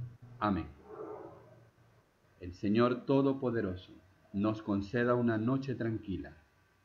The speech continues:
y una santa muerte. Amén. Reina del cielo, alégrate, aleluya, porque Cristo, a quien llevaste en tu seno,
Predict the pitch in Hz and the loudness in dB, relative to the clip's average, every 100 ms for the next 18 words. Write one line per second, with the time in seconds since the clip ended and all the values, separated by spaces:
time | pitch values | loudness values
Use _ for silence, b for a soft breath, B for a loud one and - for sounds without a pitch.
0 | _ 117 123 98 82 - 104 98 87 80 | _ 2 2 2 0 -4 -2 0 -2 -2
1 | 95 113 113 117 117 - _ _ _ _ | 0 0 -2 -4 -6 -8 _ _ _ _
2 | _ _ 92 85 71 - 69 - _ _ | _ _ -2 0 -2 -10 -20 -20 _ _
3 | _ _ _ _ _ _ _ _ _ _ | _ _ _ _ _ _ _ _ _ _
4 | _ _ _ _ _ _ _ _ _ _ | _ _ _ _ _ _ _ _ _ _
5 | _ _ _ 98 104 131 131 127 107 101 | _ _ _ -6 0 4 4 4 2 0
6 | 90 - 104 87 73 - _ _ - 95 | -2 -2 0 0 -4 -14 _ _ -4 0
7 | 113 101 80 - 78 - - 107 104 90 | 2 0 -4 -12 -16 -18 -2 2 2 0
8 | 80 71 73 - _ _ _ _ _ _ | -4 -12 -18 -20 _ _ _ _ _ _
9 | 87 87 101 123 135 139 127 107 101 98 | -12 -6 -4 4 4 4 -2 -2 0 2
10 | 98 110 113 104 95 90 85 120 117 117 | 2 2 0 -2 -2 -2 -6 -2 0 0
11 | 117 | -2